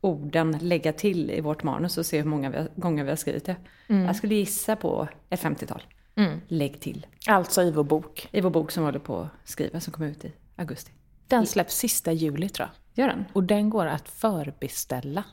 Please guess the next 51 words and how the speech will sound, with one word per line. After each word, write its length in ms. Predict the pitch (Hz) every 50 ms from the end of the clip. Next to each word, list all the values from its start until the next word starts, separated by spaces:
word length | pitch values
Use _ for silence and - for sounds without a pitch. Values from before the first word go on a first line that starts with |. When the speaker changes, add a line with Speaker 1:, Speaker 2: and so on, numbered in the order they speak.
| - -
Speaker 2:
för 120 | - 190
den 200 | 175 175 151 139
som 200 | 139 - 165 160
är 60 | - 131
sugen. 420 | - - 165 151 147 - - 165 -
Speaker 1:
Oh 140 | 349 381 359
my 120 | 226 175
god, 120 | 170 - - - - - 403 427 427 427 403 403 370 294 220 190 214 175
Speaker 2:
Ja. 120 | 175 185
Speaker 1:
redan? 600 | 208 311 370 392 233 160 202 269 359 - - - -
Speaker 2:
Ja, 280 | 196 202 202 214 240 254 247
jag 120 | 233 220
såg 200 | - 254 247 233
det. 100 | 196 190
Grejen 300 | 208 214 220 220 226 233
var 60 | 226 190
att 120 | - -
de 180 | 190 185 190 196
la 80 | 226
upp 200 | 208 - - -
det 60 | -
i 80 | 196 165
mars 640 | 160 160 160 180 247 302 - - - - - - -
redan. 580 | 196 190 190 - - - - - 190 175 170 -
Speaker 1:
Ja, 280 | - 240 240 254 277 285 - - -
det 80 | - 269
känns 260 | 262 277 269 240 -
ju 40 | 220
lite 240 | 226 226 226 - 202
tidigt 280 | - 220 165 170 -
Speaker 2:
Ja, 140 | - - 220
Speaker 1:
kanske. 200 | 220 240 - -
Speaker 2:
Adlibris 520 | 247 233 269 269 247 202 185 196 214 214 -
eller 280 | 233 214 175 170 180
Bokus. 380 | 180 180 165 147 - 196 - -
Jag 100 | 196 -
kommer 260 | - 233 214 190 185
Speaker 1:
Ja. 40 | 190
Speaker 2:
faktiskt 200 | 202 185 - -
inte 160 | 185 170 -
ihåg 320 | 160 180 185 165 165 - - -
vilken 260 | 180 170 - 220 208
Speaker 1:
Ja. 60 | 165
Speaker 2:
det 80 | 165 160
var. 200 | 156 170 165 - - - _ _ - - - - 180 -
Speaker 1:
Jag 720 | 196 196 190 196 208 196 185 180 170 175 185 202 208 214
vill 340 | 240 269 285 302 294 285 294
faktiskt 720 | 285 - 262 226 - - - - - 202 202 202 - -
lägga 380 | 208 202 196 175 165 - 185 180
till 340 | 185 - 262 294 311 262 -
där 140 | - -